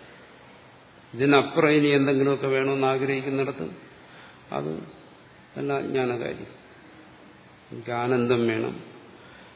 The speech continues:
അല്ലെങ്കിൽ മറ്റെന്തെങ്കിലും വേണം, എനിക്ക് മുക്തി നേരിട്ട് കാണണം, അങ്ങനെ പലതും, ഈശ്വരനെ നേരിട്ട് ദർശിക്കണം. അതൊന്നും വിദ്യയുടെ ഫലമല്ല.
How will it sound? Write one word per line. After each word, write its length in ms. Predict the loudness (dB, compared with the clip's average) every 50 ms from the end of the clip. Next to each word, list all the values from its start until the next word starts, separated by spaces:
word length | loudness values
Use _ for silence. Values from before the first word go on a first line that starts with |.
| -14 -8
അല്ലെങ്കിൽ 240 | -4 -2 -2 0 0
മറ്റെന്തെങ്കിലും 720 | -2 -2 -2 0 0 0 2 2 2 2 0 0 0 0
വേണം, 200 | 0 0 0 0
എനിക്ക് 200 | 0 0 0 0
മുക്തി 380 | 0 -2 -2 -4 -6 -6 -4 -2
നേരിട്ട് 440 | -2 0 0 -2 -2 -4 -4 -6
കാണണം, 600 | -6 -4 -4 -2 -2 0 0 0 -2 -2 -4 -8 -12 -16 -20 -20 -20 -20 -20 -20 -20 -20 -20 -20 -20 -20 -20 -20 -20 -20 -20 -20 -20 -20 -20 -20 -20 -20 -20 -20 -20 -20 -20 -20 -20 -20 -20 -20 -20 -20 -20 -20 -20 -20 -20 -20 -18 -8 -2
അങ്ങനെ 180 | 0 0 2
പലതും, 360 | 2 2 0 -2 -2 -4 -8 -10 -14 -18 -20 -20 -20 -20 -20 -20 -20 -20 -20 -20 -20 -20 -20 -20 -20 -20 -20 -20 -20 -20 -20 -20 -20 -20 -20 -20 -20 -20 -20 -20 -20 -20 -14 -8
ഈശ്വരനെ 580 | -6 -4 -4 -4 -2 -2 0 0 2 2 2 2
നേരിട്ട് 560 | 2 0 0 0 -2 -4 -6 -8 -10 -6 -6
ദർശിക്കണം. 840 | -6 -6 -6 -6 -6 -6 -6 -6 -6 -6 -6 -8 -10 -12 -16 -20 -20 -20 -20 -20 -20 -20 -20 -20 -20 -20 -20 -20 -20 -20 -20 -20 -20 -20 -20 -20 -20 -20 -20 -20 -20 -20 -20 -20 -20 -20 -20 -20 -20 -20 -20 -20 -20 -20 -20 -20 -20 -20 -20 -20 -20 -20 -20 -20 -20 -20 -20 -20 -20 -20 -20 -20 -20 -20 -20 -20 -20 -20 -20 -20 -12 -8
അതൊന്നും 360 | -6 -4 -2 0 0 2 2
വിദ്യയുടെ 460 | 2 0 0 2 4 4 6 6 4
ഫലമല്ല. 640 | 4 2 2 2 2 0 0 -2 -2 -4 -4 -4 -6